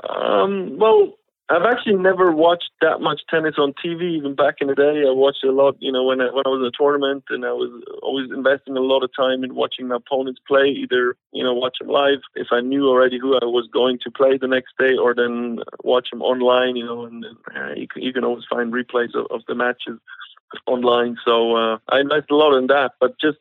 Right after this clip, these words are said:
general tournaments, I, I've never really watched that much of tennis unless, um, for, you know, unless the Grand, if there's something special, like the Grand Slams, like I said last week, you know, Nadal Djokovic, if I didn't, if I wasn't able to watch, I would have watched it on replay because I just wanted to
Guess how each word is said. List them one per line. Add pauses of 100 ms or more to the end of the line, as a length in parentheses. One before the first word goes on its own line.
general
tournaments,
I,
I've
never
really
watched (180)
that
much
of (100)
tennis
unless, (200)
um, (120)
for,
you
know,
unless
the
Grand, (100)
if
there's
something
special,
like
the
Grand
Slams,
like
I (120)
said
last
week,
you
know,
Nadal
Djokovic,
if
I
didn't,
if
I
wasn't
able
to
watch,
I
would
have
watched
it
on
replay
because
I
just
wanted
to